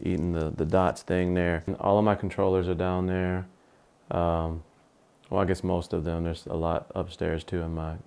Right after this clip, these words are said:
console setup, but got my different controllers down there, my Scuf, my different Xbox. Also at the bottom, I have my gimbals, and so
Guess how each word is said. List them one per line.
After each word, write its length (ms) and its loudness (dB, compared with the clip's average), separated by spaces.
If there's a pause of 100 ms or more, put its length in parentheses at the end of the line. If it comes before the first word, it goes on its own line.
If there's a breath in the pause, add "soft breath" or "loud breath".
(180)
console 560 -4
setup, 500 -6
but 220 -6 (560 loud breath)
got 120 6
my 80 8
different 300 6
controllers 380 0
down 180 0
there, 80 0
my 120 -2
Scuf, 520 2
my 300 -2 (280)
different 640 -2
Xbox. 760 -2 (520 soft breath)
Also 320 4
at 100 4
the 60 -6
bottom, 400 4
I 100 0
have 300 -2
my 180 -4
gimbals, 600 4
and 300 -2
so 420 -2